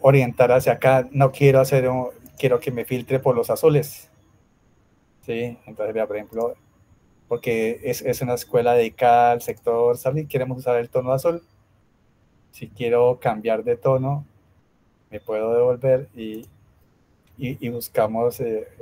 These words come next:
un, bueno, vamos a irnos por ese que es un tono hacia el verde. Entonces, aquí está, eh,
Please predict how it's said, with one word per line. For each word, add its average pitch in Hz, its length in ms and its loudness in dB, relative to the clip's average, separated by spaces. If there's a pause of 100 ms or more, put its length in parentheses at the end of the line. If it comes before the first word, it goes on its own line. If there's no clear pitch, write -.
un, 139 220 -4 (160)
bueno, - 180 -10
vamos 107 240 -14
a 113 40 -6
irnos 113 180 -6
por 117 120 -4
ese - 180 -8
que - 120 -10
es - 80 -12
un 120 100 -10
tono 113 480 -4
hacia 113 260 -2
el 110 60 -6
verde. 147 380 4 (1700)
Entonces, - 600 -12 (1120)
aquí 120 280 -6
está, 110 600 0
eh, 120 340 -2